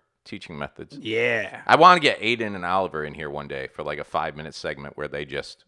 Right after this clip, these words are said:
Speaker 1: we d-, we don't even do anything. Like, I
Speaker 2: Just
Speaker 1: walk
Speaker 2: let
Speaker 1: in,
Speaker 2: 'em, let's let 'em go.
Speaker 1: I walk in on them having conversations that trip me the fuck.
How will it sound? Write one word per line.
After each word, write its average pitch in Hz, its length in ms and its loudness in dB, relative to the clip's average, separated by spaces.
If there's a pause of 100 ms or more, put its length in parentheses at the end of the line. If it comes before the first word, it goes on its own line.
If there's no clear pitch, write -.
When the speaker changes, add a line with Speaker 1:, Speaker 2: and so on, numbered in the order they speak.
(160)
Speaker 1:
we 107 120 -4
d-, - 60 -14 (220)
we 101 100 -2
don't 92 180 -2
even 82 180 -8
do 80 120 -4
anything. 76 280 -8 (100)
Like, 104 160 -4
I 123 80 6
Speaker 2:
Just 151 100 6
Speaker 1:
walk 143 180 10
Speaker 2:
let 131 120 8
Speaker 1:
in, 123 60 4
Speaker 2:
'em, 120 140 -2 (100)
let's 113 180 -4
let 123 140 4
'em 120 100 -2
go. 131 280 0
Speaker 1:
I 127 120 10
walk 156 320 10
in 139 120 -2
on 120 120 0
them 113 120 -2
having 107 280 0
conversations 104 760 -4
that 76 180 -4
trip - 220 -10
me 80 120 -10
the 78 100 -10
fuck. - 260 -18